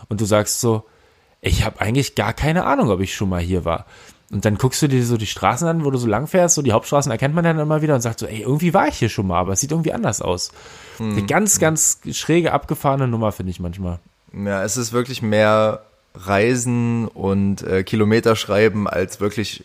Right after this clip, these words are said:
Speaker 2: er-, die Städte und Orte erleben, an denen man ist.
Speaker 1: Ja.
Speaker 2: Aber ich find, das ist gerade auch der, der Vorteil der aktuellen Zeit, dieser sogenannten C-Krise. Ähm, du hast mir nämlich letzte Woche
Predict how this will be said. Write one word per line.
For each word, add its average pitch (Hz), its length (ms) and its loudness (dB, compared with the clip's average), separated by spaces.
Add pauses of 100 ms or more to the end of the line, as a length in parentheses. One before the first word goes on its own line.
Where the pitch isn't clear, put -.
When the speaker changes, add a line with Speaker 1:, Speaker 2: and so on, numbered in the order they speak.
(100)
Speaker 2:
er-, 95 180 -2
die 98 240 -6
Städte 101 480 2
und 92 180 -4
Orte 98 260 0
erleben, 98 400 0
an 95 140 -2
denen 101 160 -2
man 95 160 -2
ist. 113 200 -6
Speaker 1:
Ja. 98 220 2 (640)
Speaker 2:
Aber 135 160 4
ich 151 120 -4
find, 170 320 -6
das 127 260 -2
ist 147 460 -6
gerade 131 260 2
auch 123 140 -2
der, - 180 -2
der 104 260 0
Vorteil 143 760 2
der 101 480 4
aktuellen 147 480 0
Zeit, 170 400 -2
dieser 104 340 0
sogenannten 110 380 -2
C-Krise. 147 800 -6 (800)
Ähm, 107 380 0
du 110 100 2
hast 143 100 0
mir 180 80 0
nämlich 160 160 -2
letzte 147 260 -2
Woche 151 420 2